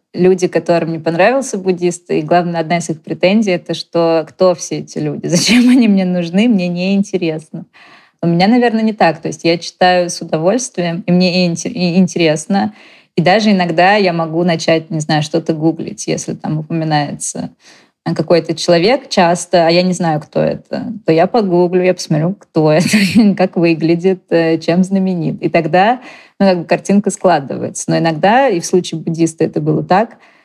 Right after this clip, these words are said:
ну, не так важно даже, кто это именно, потому что важен именно сам текст и то, как этот человек, ну, не знаю, встроен в повествование,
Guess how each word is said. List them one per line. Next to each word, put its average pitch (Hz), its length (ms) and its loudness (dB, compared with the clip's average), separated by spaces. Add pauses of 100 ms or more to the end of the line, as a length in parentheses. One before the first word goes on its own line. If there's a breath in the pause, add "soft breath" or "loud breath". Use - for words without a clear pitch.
(220 soft breath)
ну, 180 220 2
не 165 140 -4
так 208 220 2
важно 190 380 2
даже, 160 280 -2
кто 170 260 0
это 165 220 0
именно, 220 360 4
потому 180 320 0
что - 380 0
важен 214 420 4
именно 202 280 4
сам 196 200 2
текст 208 440 0
и 185 40 0
то, 190 200 2
как 180 180 -2
этот 170 140 -4
человек, 175 320 2
ну, 170 60 -2
не 170 60 -2
знаю, 170 200 -2
встроен 214 340 2
в 214 80 -2
повествование, 180 880 0